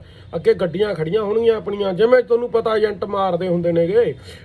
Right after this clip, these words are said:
ਵੱਡੀਆਂ ਗੱਡੀਆਂ ਖੜੀਆਂ ਹੋਣਗੀਆਂ ਆਪਣੀਆਂ, ਵੱਡੇ ਸ਼ਿਪ 'ਚ ਜਾਣਾ, ਕਰੂਜ਼ 'ਚ ਆਪਾਂ ਐਂ ਕਰ ਦਾਂਗੇ, ਵਾਹ ਕਰ ਦਾਂਗੇ। ਚਲੋ ਜੀ,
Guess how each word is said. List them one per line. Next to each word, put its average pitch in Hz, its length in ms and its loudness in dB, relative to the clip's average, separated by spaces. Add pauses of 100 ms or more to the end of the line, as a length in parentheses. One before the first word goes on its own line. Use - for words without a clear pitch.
(100)
ਵੱਡੀਆਂ 190 320 0
ਗੱਡੀਆਂ 190 380 -4
ਖੜੀਆਂ 175 260 -2
ਹੋਣਗੀਆਂ 220 280 2
ਆਪਣੀਆਂ, 220 280 2
ਵੱਡੇ 175 300 -2
ਸ਼ਿਪ 180 320 -6
'ਚ 180 100 -8
ਜਾਣਾ, 185 300 -2
ਕਰੂਜ਼ 185 340 -8
'ਚ 220 60 0
ਆਪਾਂ 190 360 -2
ਐਂ 190 60 -6
ਕਰ 180 200 -2
ਦਾਂਗੇ, 180 400 -2
ਵਾਹ 202 220 -4
ਕਰ 180 220 -4
ਦਾਂਗੇ। 180 280 0
ਚਲੋ 190 240 -2
ਜੀ, 190 200 -4